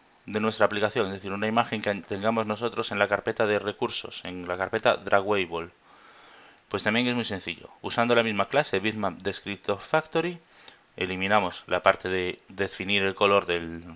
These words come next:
icono por defecto y seleccionamos From Resource. Eh, lo tenemos aquí, pero bueno, como podéis ver, tenemos también el From Path,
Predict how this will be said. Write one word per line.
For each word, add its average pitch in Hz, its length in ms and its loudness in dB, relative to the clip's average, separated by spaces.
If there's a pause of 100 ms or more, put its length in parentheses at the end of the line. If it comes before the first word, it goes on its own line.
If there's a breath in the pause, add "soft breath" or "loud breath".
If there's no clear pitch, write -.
(140)
icono 90 340 -2
por 101 140 2
defecto 151 560 0 (680 loud breath)
y 110 100 -6
seleccionamos 120 720 0 (100)
From 135 460 2
Resource. - 600 -4 (560)
Eh, 90 380 -4
lo 90 140 -2
tenemos 90 300 -4
aquí, 160 280 -4 (380 loud breath)
pero 101 160 4
bueno, 92 200 4
como 95 200 0
podéis 107 240 2
ver, 131 140 2
tenemos 95 520 -2
también 92 260 0
el 87 140 -2
From 90 260 -2
Path, 170 460 0